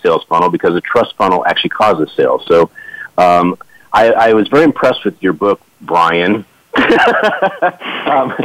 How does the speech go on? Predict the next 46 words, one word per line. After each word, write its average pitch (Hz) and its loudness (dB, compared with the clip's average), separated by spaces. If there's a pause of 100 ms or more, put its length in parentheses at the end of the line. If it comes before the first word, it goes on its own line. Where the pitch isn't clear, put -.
(340)
and, 113 0
uh, 98 2 (120)
Trust 165 -2
Funnel, 98 0 (240)
the 98 -2
reason 131 0
I 113 2
love 110 2
that 104 0
book 113 -2
is 85 -6
'cause 85 -6
it's - -16
really 104 2
about 92 0
creating 82 -4
relationships. 80 0
It's - -18
not 87 0
about 82 -2
sales, 78 0
creating 76 -2
value. 82 2
And 80 0 (320)
the 90 -2
thing 135 2
I 131 4
love 104 2
most 95 0
about 80 0 (380)
who 107 0
you 95 2
are 85 4
in 80 -4
the, 76 -2
in 80 -4
the 78 -2
event 85 -2
world 78 0
is 71 -2
you 78 -2
always 95 2
bring 82 -2
more 90 0
than 98 0
enough 85 0